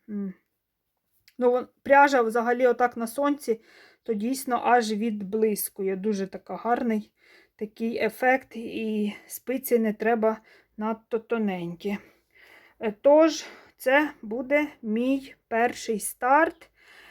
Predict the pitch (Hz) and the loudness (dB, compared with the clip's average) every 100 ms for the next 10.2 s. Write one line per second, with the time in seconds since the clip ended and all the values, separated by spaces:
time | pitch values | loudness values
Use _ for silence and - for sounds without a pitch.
0 | - _ 233 220 220 214 - _ _ _ | -20 _ -6 -2 -2 -2 -8 _ _ _
1 | _ _ _ - - - - - 247 233 | _ _ _ -20 -20 -18 -14 -6 0 2
2 | 220 - 233 233 220 - 226 220 214 208 | 0 -6 0 2 2 0 0 2 2 2
3 | 202 - - 214 233 269 311 320 330 330 | 0 -8 -16 -8 0 2 4 4 2 -2
4 | _ _ - 262 262 269 233 214 - 269 | _ _ -10 -8 -2 -2 -2 -6 -6 -8
5 | 269 277 262 269 262 294 - 208 196 208 | -4 -4 -2 -4 -6 -8 -8 -6 -4 -4
6 | - 226 214 220 220 220 _ _ _ _ | -4 -4 0 0 0 -4 _ _ _ _
7 | _ _ _ _ _ _ _ _ _ _ | _ _ _ _ _ _ _ _ _ _
8 | _ _ _ _ _ _ _ _ _ _ | _ _ _ _ _ _ _ _ _ _
9 | _ _ _ _ _ _ - 247 240 339 | _ _ _ _ _ _ 0 2 4 2
10 | 359 | 0